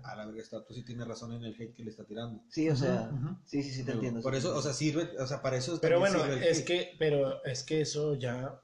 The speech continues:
Speaker 3: no sería hate, como una crítica, ¿no?
Speaker 1: No,
Speaker 3: Este,
Speaker 2: Pues
Speaker 3: el
Speaker 2: es que
Speaker 3: hate, el hate siento que
Speaker 2: sería
Speaker 3: tam-
Speaker 2: como una crítica, pero que sí te la tiran así bien crudota con
Speaker 1: Sí, o sea,
Speaker 3: Sí, sí, sí.
Speaker 2: o sea... con
Speaker 1: sí, a lo que
Speaker 2: intención
Speaker 1: me
Speaker 2: de,
Speaker 1: refiero, o
Speaker 2: sí,
Speaker 1: sea.
Speaker 2: con intención de hacerte sentir mal.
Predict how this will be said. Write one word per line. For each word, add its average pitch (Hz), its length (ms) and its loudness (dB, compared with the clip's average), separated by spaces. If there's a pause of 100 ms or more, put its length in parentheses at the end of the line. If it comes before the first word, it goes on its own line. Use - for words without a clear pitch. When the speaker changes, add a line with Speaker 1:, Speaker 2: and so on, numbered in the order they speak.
Speaker 3:
no 131 180 -6
sería 117 360 -4
hate, 151 220 -8
como 123 200 -4
una 131 160 -4
crítica, 131 480 -12
¿no? 113 200 -16 (500)
Speaker 1:
No, 147 180 2
Speaker 3:
Este, 202 120 4
Speaker 2:
Pues 202 100 6
Speaker 3:
el 214 100 6
Speaker 2:
es 160 80 4
que 165 100 6
Speaker 3:
hate, 190 240 4
el 175 100 6
hate 175 340 2
siento 185 380 0
que 185 160 -2
Speaker 2:
sería 214 300 6
Speaker 3:
tam- - 20 0
Speaker 2:
como 277 160 6
una 285 160 6
crítica, 277 480 2
pero 226 240 2
que 170 80 2
sí 165 240 0
te 208 80 2
la 208 120 2
tiran 175 240 2
así 170 220 0
bien 160 220 0
crudota 151 580 4
con 113 460 -6
Speaker 1:
Sí, 190 100 2
o 170 100 4
sea, 170 80 2
Speaker 3:
Sí, 147 300 6
sí, 135 80 2
sí. 123 60 2
Speaker 2:
o - 40 0
sea... 160 180 2
con 185 140 4
Speaker 1:
sí, 180 40 4
a - 20 2
lo 180 60 2
que 165 60 2
Speaker 2:
intención 175 300 4
Speaker 1:
me 160 60 4
Speaker 2:
de, 233 80 8
Speaker 1:
refiero, 165 400 4
o 120 40 0
Speaker 2:
sí, 127 80 4
Speaker 1:
sea. - 60 0
Speaker 2:
con 196 100 2
intención 180 440 0
de 208 60 0
hacerte 214 260 -2
sentir 165 340 0
mal. 131 300 -6